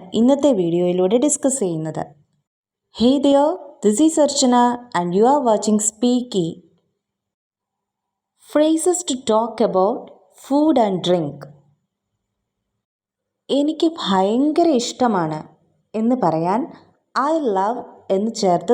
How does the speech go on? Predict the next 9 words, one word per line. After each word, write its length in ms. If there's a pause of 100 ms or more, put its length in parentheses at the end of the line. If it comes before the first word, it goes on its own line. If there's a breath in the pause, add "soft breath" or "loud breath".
തുടങ്ങാവുന്നതാണ്. 840 (1200)
എനിക്കിഷ്ടമാണ് 1200 (720)
എന്ന് 320
പറയാൻ 400 (720)
I 180
like, 480 (1200)
I 200
like. 440 (1400)
എനിക്കിഷ്ടമല്ല, 960